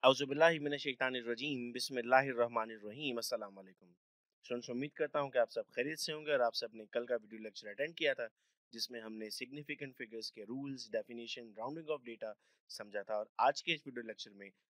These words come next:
हम नेक्स्ट क्वेश्चन समझने जा रहे हैं, जो है हमारा एरर पर। क्वेश्चन हमें एग्जाम में पूछा जाता है, "Define error and also explain the types of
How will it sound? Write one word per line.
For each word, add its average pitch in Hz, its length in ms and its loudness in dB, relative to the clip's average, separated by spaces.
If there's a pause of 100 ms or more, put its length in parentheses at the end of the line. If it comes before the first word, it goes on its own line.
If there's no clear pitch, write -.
(120)
हम 120 100 -2
नेक्स्ट 117 340 -4
क्वेश्चन 147 280 -8
समझने 123 400 -8
जा 113 160 -2
रहे 113 140 -2
हैं, 190 80 -8 (320)
जो 120 160 6
है 117 80 6
हमारा 107 420 2 (160)
एरर 104 180 4
पर। 87 160 -20 (1080)
क्वेश्चन 151 280 -4
हमें 170 140 -4
एग्जाम 151 220 -2
में 160 120 -4
पूछा 151 260 2
जाता 139 300 2
है, 170 120 0
"Define 139 420 -2 (200)
error 123 220 6 (360)
and 120 100 -4 (140)
also 131 280 4
explain 139 720 -4
the 131 200 4 (240)
types 127 300 4
of 120 100 6